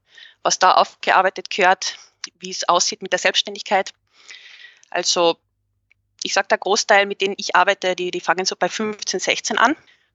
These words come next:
Und dann haben wir bis zum maximal einundzwanzigsten Lebensjahr Zeit, sie wirklich darauf vorzubereiten, dann auf eigenen Beinen zu stehen. Dass wir echt schauen, dass das ausbildungstechnisch hinhaut, also dass sie einen Schulabschluss machen oder eine Lehre abschließen,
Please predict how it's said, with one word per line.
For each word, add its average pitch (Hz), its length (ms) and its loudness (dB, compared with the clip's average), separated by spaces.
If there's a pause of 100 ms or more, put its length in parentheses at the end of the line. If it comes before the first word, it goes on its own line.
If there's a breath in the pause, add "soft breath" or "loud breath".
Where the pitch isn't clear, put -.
(100)
Und 202 160 -6
dann 190 140 0
haben 214 100 0
wir 208 80 4
bis - 180 -4
zum 202 140 0
maximal 190 320 0
einundzwanzigsten 180 640 -4
Lebensjahr 185 560 -4
Zeit, - 480 -2 (380 loud breath)
sie 175 220 -10
wirklich 190 240 -4
darauf - 180 0
vorzubereiten, 165 580 0
dann 160 100 0
auf 165 100 0
eigenen 160 260 -2
Beinen 151 260 -2
zu - 120 -8
stehen. - 280 -8 (960 soft breath)
Dass - 160 -6
wir - 80 0
echt - 160 -2
schauen, 175 160 4
dass 180 100 -4
das - 160 -6
ausbildungstechnisch 175 840 0
hinhaut, 165 520 -2
also 160 460 0 (100)
dass 175 140 -2
sie 151 100 0
einen 170 160 0
Schulabschluss 196 500 0
machen 180 340 2
oder 165 100 0
eine 170 160 -2
Lehre 175 320 2
abschließen, 175 800 -2